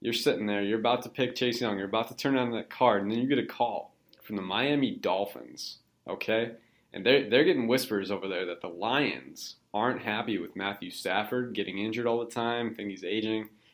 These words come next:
think he's past his prime, you know? They're like, "Hey, we wanna reset, we wanna go, we go, we wanna go in for Tua at number three." And the Dolphins like, "Hey, we can't let that happen. We gotta trade up to number two." Now, a lot of people are saying that the Dolphins are gonna trade up to number three with the Lions 'cause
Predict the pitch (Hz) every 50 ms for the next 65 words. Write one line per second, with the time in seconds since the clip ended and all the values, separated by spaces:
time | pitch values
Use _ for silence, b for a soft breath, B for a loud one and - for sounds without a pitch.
0 | b b 104 101 98 95 92 - - 98 98 101 - 98 - - - - 123 127
1 | 127 131 127 123 123 127 127 131 131 131 131 - _ - 107 113 107 95 87 -
2 | 123 120 98 82 - - _ _ _ _ _ _ _ _ - 107 113 123 131 123
3 | 117 107 98 113 117 117 - - - 120 110 113 110 - - - _ _ _ _
4 | - - 104 107 110 110 107 104 107 110 107 104 104 107 107 - - 113 110 110
5 | 117 117 107 113 113 - - 113 110 120 123 113 113 107 117 120 120 120 120 117
6 | 110 104 - - - 147 123 101 95 95 92 101 101 101 95 92 - - - -
7 | 123 135 131 110 - - - - b b b b b b 92 98 92 117 123 131
8 | - 117 101 - 95 85 82 101 117 107 90 87 87 - _ - 107 104 110 110
9 | 104 98 95 92 - - - 101 87 78 - - - - _ _ _ _ _ _
10 | _ - 101 113 107 107 101 98 92 87 - - - 113 101 95 92 90 - -
11 | 98 82 78 - - - - 107 82 B B B B B 104 107 85 101 113 123
12 | 131 147 156 151 151 147 143 143 131 123 113 - - 127 117 113 107 101 - -
13 | - 95 104 101 101 - 101 101 95 95 92 92 90 - 98 98 95 95 95 -
14 | - 101 92 90 87 85 - - 101 95 95 95 92 - - 95 92 95 101 101
15 | 101 101 98 - - 98 92 -